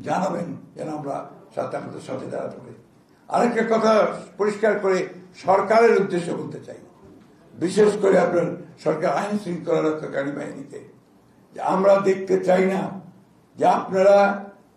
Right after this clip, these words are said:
আমাদের এই সংখ্যালঘু সম্প্রদায়ের মানুষদের কোনো রকম বিপদের মধ্যে ফেলছেন, কোনো রকম তাদের জন্য ঝাঁকি, ঝুঁকি তৈরি করছেন বা কোনো রকম সমস্যা তৈরি করছেন। এটা আমি খুব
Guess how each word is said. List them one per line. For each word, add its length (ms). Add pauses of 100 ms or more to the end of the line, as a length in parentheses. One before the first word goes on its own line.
(120)
আমাদের 340 (260)
এই 100 (1160)
সংখ্যালঘু 600 (160)
সম্প্রদায়ের 560
মানুষদের 420 (380)
কোনো 180 (100)
রকম 240 (120)
বিপদের 400
মধ্যে 280
ফেলছেন, 340 (460)
কোনো 240
রকম 260
তাদের 260
জন্য 140 (600)
ঝাঁকি, 300 (340)
ঝুঁকি 240 (100)
তৈরি 240
করছেন 300 (360)
বা 60 (100)
কোনো 180
রকম 180 (300)
সমস্যা 280 (100)
তৈরি 200
করছেন। 260 (300)
এটা 120 (100)
আমি 140
খুব 100